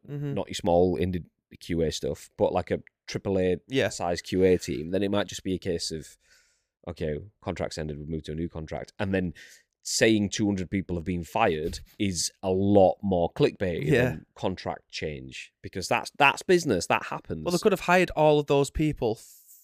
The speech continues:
Speaker 1: for when the massive boom of Apex Le-, 'cause let's not forget, this was, like, one of the biggest battle royale games that there was at the time. I don't think it is anymore. I think it's still maybe in your top three.
Speaker 2: Yeah.
Speaker 1: But in terms of popularity, it, I,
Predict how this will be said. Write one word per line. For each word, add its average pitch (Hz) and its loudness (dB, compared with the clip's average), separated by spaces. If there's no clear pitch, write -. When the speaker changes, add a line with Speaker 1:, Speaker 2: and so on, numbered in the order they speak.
Speaker 1:
for 131 4
when 131 2
the 127 2
massive 127 0
boom 127 4
of 123 0
Apex 123 0
Le-, 104 -2
'cause 156 -2
let's 196 2
not 180 6
forget, 143 4
this 160 2
was, 147 2
like, 131 2
one 131 6
of 127 2
the 131 6
biggest 131 2
battle 120 2
royale 120 4
games 120 -6
that 117 2
there 135 6
was 135 6
at - 0
the - -10
time. 113 -2
I 127 0
don't 165 4
think 170 0
it 131 2
is 143 2
anymore. 131 2
I - 0
think 147 0
it's 113 -2
still 147 6
maybe 143 2
in 135 -4
your 120 0
top - 0
three. 131 -2
Speaker 2:
Yeah. 78 -8
Speaker 1:
But 127 8
in 139 2
terms 143 4
of 131 2
popularity, 107 2
it, - -12
I, - -6